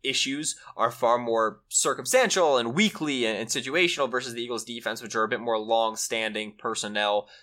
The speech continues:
scheme issues. So I, I, I envision them taking a quicker step forward on a short week than perhaps the Eagles' defense could possibly think of. So I will take the over for that reason. I am still taking the Eagles to win.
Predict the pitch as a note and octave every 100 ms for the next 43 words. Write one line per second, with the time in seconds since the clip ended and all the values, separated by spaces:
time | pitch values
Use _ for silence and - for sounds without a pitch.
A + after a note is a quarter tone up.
0 | _ - - - A#2 G#2+ F#2 G2+ G2 F#2
1 | - A#2 A2 G#2+ G#2 G#2+ A2 - B2 B2+
2 | C3+ C#3 B2+ B2 A#2+ A#2+ A#2 A2 - B2+
3 | A#2+ A2+ A2+ F#2 - A2+ A#2 G#2+ G#2 -
4 | A2+ G2 A2 A2 - _ - - A2+ A2+
5 | A#2 A2 F#2+ G2+ G#2 - G#2 G2+ G2+ G2+
6 | G#2 G2+ - G2+ G2 G2+ F#2+ - A#2+ G#2+
7 | - - - A#2+ C3+ C3+ B2+ B2+ - A2+
8 | A2+ A2 - _ - C#3 C#3+ C3 A2 G#2+
9 | A2+ A2 A2 A2 - - _ - B2+ C3+
10 | C#3 C#3 C#3+ C3+ - C3 C#3 C#3 C3+ B2+
11 | - - D3 D3+ D3+ D3 D#3 D3+ D3+ D3
12 | D3 D3 C#3 D3 D3 D3 - D3+ E3+ G3+